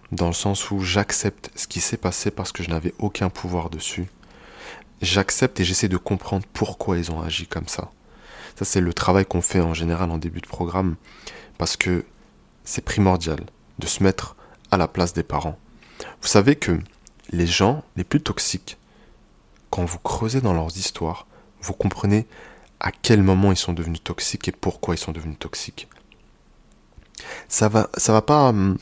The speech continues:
comment dirais-je, venir diminuer la folie de leurs actions, évidemment, mais il y a toujours des causes, et c'est intéressant d'aller chercher ces causes. Maintenant, effectivement, il faut être responsable,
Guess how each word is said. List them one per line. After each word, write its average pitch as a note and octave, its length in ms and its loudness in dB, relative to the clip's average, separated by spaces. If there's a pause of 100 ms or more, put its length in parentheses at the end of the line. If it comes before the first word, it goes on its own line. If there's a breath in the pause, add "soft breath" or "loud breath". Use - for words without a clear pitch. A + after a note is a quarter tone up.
comment F#2+ 180 2
dirais-je, F2 340 0 (420 loud breath)
venir G2+ 280 2
diminuer G2+ 800 2 (1160)
la - 100 0
folie G#2 340 4
de G2+ 60 2
leurs E2+ 240 4
actions, - 380 -2 (420)
évidemment, F2 540 -2 (960 loud breath)
mais F#2+ 120 6
il - 20 8
y - 20 8
a G2+ 60 4
toujours A#2 240 -2
des E2+ 140 2
causes, - 560 -8
et G2 60 -4
c'est - 120 -2
intéressant F#2+ 540 2
d'aller D#2+ 180 0
chercher - 280 -6
ces - 180 -4
causes. - 420 -8 (560 loud breath)
Maintenant, A#2 300 4
effectivement, G2 580 0
il A2+ 60 -2
faut - 120 -4
être - 100 -2
responsable, F2 720 -4